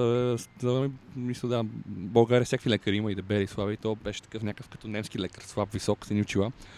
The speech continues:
И той каза: „Ела тук, пусни си някакъв кръвен профил, някакво изследване, което три месеца назад ти дава обобщената стойност.“ Вика, защото това, вика, е преддиабетно състояние. Аз супер много се притесних, защото сто дена не бях пил,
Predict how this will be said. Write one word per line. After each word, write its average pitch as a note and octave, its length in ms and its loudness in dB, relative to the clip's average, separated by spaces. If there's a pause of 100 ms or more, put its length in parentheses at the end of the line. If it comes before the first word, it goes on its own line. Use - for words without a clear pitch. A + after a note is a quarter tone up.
(260)
И C3+ 60 -2
той F3 140 4
каза: E3+ 140 0
„Ела D#3 140 2
тук, D#3+ 340 0
пусни D#3 280 4
си D#3 140 -4
някакъв D3+ 280 2
кръвен D3 400 -2
профил, D3 720 -4 (340)
някакво D3+ 200 -8
изследване, D#3 300 2
което D3 220 2
три D3+ 160 4
месеца D3 280 6
назад C3+ 200 8
ти - 80 -4
дава C3+ 180 10
обобщената C3 420 4
стойност.“ A#2 440 2 (560)
Вика, D3+ 120 -2
защото - 220 -4
това, D#3 140 6
вика, D3+ 200 4
е - 20 -4
преддиабетно C#3+ 600 2
състояние. A#2 420 4
Аз A2+ 80 -2
супер - 180 -10
много C3+ 120 -2
се - 80 -12
притесних, - 340 0
защото - 240 -2
сто C3 180 8
дена C3 180 10
не B2+ 100 8
бях A#2 240 4
пил, A#2+ 280 4